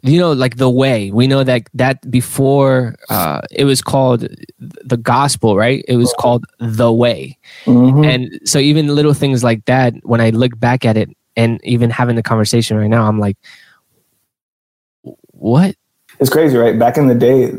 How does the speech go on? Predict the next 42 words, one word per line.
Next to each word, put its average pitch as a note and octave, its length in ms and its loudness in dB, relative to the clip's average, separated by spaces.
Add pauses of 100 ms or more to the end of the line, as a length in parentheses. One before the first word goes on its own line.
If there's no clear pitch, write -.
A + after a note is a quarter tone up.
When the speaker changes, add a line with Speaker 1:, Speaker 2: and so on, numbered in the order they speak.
Speaker 2:
they G#2+ 180 0
had D3 160 2
marketing. A#2 560 -2
They - 80 2
were C#3 120 4
like, C3+ 180 2
"You E3+ 60 4
know F#3 80 2
what? F#3+ 200 0
The D3+ 120 2
way F3+ 520 2 (240)
is C#3+ 140 2
not, F3 180 0
<laughs> - 120 -8
it D#4 720 0
doesn't G3 200 2
sound F#3+ 260 0
too E3+ 140 0
good. D#3+ 220 2
Let's D3+ 120 0
call F#3 220 0
it D#3+ 60 0
Christianity." C3+ 760 0 (360)
Speaker 1:
Right. C#3 280 -2 (120)
Speaker 2:
<laughs> - 100 -2 (680)
'Cause, F3 160 0
Speaker 1:
Right. A2+ 300 0 (120)
Speaker 2:
'cause, D3+ 260 0
'cause C#3 300 0
they D3+ 80 2
were, D#3+ 280 0 (1040)
that's D#3+ 220 -2
just - 180 2
smart C3+ 240 0
marketing, A#2+ 400 0
right? A#2+ 320 2 (560)
They D#3+ 200 4
were G#3 140 4
calling F3+ 260 2
themselves D#3 320 2
the C#3 100 4
way. A2 380 -2